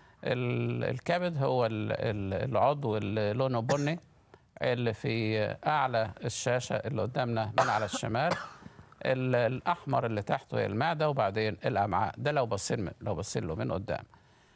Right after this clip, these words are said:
فزي ما بنتكلم بنقول إنه الكبد لا ي-، لا يستعاض عنه، ما فيش كبد صناعي. والحاجة التانية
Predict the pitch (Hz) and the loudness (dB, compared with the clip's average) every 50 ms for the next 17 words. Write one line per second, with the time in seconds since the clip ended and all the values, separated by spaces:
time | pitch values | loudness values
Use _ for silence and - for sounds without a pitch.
0 | _ _ _ _ _ _ _ _ _ _ _ _ _ _ _ _ _ _ - - | _ _ _ _ _ _ _ _ _ _ _ _ _ _ _ _ _ _ -2 2
1 | 160 143 139 147 196 247 226 202 202 196 196 180 - - 220 226 214 196 175 165 | 4 4 4 4 4 2 4 2 2 2 2 0 2 2 2 2 4 4 2 2
2 | 151 147 175 185 170 156 151 147 139 139 - - 190 190 208 202 196 190 196 190 | 4 4 2 2 4 4 4 4 2 0 0 2 2 2 4 2 0 0 0 -6
3 | - - - - - - 127 - 135 131 139 147 139 135 131 - - - 120 123 | -10 -12 -12 -14 -8 -10 -8 -4 0 2 4 4 4 4 2 -2 -4 -4 -2 0
4 | 123 117 113 120 123 135 147 147 135 123 120 - - - - - 127 117 117 120 | 0 2 2 2 4 4 4 4 4 2 2 0 0 -4 0 2 4 6 6 6
5 | 123 127 120 110 120 117 113 101 98 85 73 98 - - - 117 101 101 - 143 | 4 4 2 0 0 0 0 -2 -2 -4 -4 -6 -6 -8 -4 -4 -4 -2 -2 -4
6 | 135 - - - 127 123 117 101 87 - - 98 113 123 135 143 160 160 - - | -4 -4 -2 -2 -2 0 0 0 -2 0 -2 0 0 0 0 0 -4 -6 -10 -14
7 | - - - - - _ _ _ _ _ _ - - _ _ _ - 127 131 131 | -20 -20 -20 -20 -20 _ _ _ _ _ _ -20 -20 _ _ _ -2 2 4 4
8 | 131 127 120 107 104 120 110 - - 190 190 170 139 - - - 170 165 147 135 | 6 4 4 4 2 0 -2 -2 -2 -2 0 0 -2 -2 -2 0 0 2 2 2
9 | 135 151 175 | 2 2 0